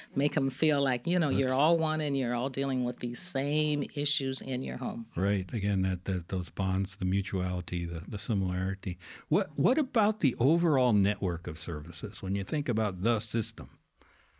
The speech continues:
Speaker 1: People are telling us what they need. And so we have a menu of services. However, we have to be good listeners and be able to have a cultural sensitivity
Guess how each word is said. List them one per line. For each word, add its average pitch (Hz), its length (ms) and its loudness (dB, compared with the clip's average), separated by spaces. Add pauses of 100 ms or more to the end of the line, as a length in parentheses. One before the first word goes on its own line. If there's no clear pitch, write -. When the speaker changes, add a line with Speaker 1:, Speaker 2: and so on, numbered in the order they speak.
Speaker 1:
People 233 640 2
are 175 200 4
telling 180 440 2
us 139 160 0
what 147 160 2
they 131 160 0
need. 123 340 -4 (800)
And 165 160 2
so 160 220 4
we 180 300 4
have 190 400 4
a 175 180 4
menu 170 440 4
of 165 120 0
services. 123 760 -2 (320)
However, 165 420 4
we 160 140 2
have 165 420 0
to 208 140 4
be 151 240 2
good 220 400 2
listeners 143 720 2 (480)
and 156 400 2
be 170 200 2
able 165 260 2
to 156 380 2
have 165 520 2
a 139 420 0
cultural 190 720 4
sensitivity 190 1200 0